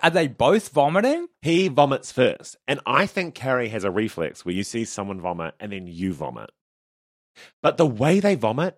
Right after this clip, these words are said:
Speaker 2: you'd think they've been poisoned.
Speaker 1: Yeah, yeah, yeah.
Speaker 2: Like, it's
Speaker 1: Yeah.
Speaker 2: not like a, 'cause when I've vomited from drinking too much, it's like a slow tap being turned on. You know, it's, you know, and out
Speaker 1: Have you spewed from bad food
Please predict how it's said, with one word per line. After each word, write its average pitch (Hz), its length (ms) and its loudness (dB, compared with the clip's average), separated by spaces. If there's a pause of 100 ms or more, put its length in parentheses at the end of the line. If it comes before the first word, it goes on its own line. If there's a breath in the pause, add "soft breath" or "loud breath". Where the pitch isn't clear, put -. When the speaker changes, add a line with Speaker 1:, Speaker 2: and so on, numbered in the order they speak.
(200)
Speaker 2:
you'd 135 220 0
think 131 320 2
they've 110 120 0
been 92 200 -4
poisoned. 82 580 -4 (140)
Speaker 1:
Yeah, 135 240 2
yeah, 120 180 0
yeah. 110 340 -2
Speaker 2:
Like, 139 200 6
it's 120 100 4
Speaker 1:
Yeah. 92 160 2
Speaker 2:
not 143 220 4
like 139 160 4
a, 123 260 4 (140)
'cause 135 160 -8
when 160 100 -4
I've 196 240 -2
vomited 113 480 -4
from 98 140 -14
drinking 101 300 -12
too 110 160 -12
much, 110 280 -8
it's 107 180 -8
like 120 120 -8
a 117 60 -6
slow 98 580 -4
tap - 400 -14
being 67 220 -12
turned 64 340 -16
on. 50 240 -14
You 143 140 -2
know, 135 60 2
it's, - 100 -8
you 98 760 -8
know, 104 60 -10
and 107 140 -10
out 107 280 2
Speaker 1:
Have 139 140 0
you 151 100 -2
spewed 143 400 -4
from 123 220 -8
bad 113 240 -2
food 110 320 -6